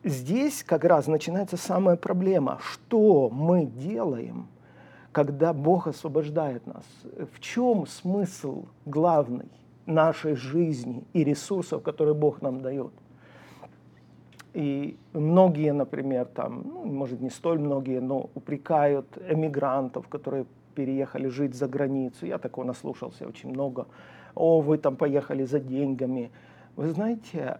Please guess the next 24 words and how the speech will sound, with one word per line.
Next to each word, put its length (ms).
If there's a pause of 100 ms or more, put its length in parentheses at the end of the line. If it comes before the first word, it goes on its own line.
(160)
это 280 (140)
практически 540
ничего 240
не 120
меняет. 440 (640)
Со 80
времени 1000
распада 540
Советского 540
Союза 560
многие 460
там 280
стали 300
зарабатывать 560
хорошо, 420
в 60
странах 400
С 160
Н 140
Г. 240 (580)
Э, 180
кто 300
любил 420
Бога, 540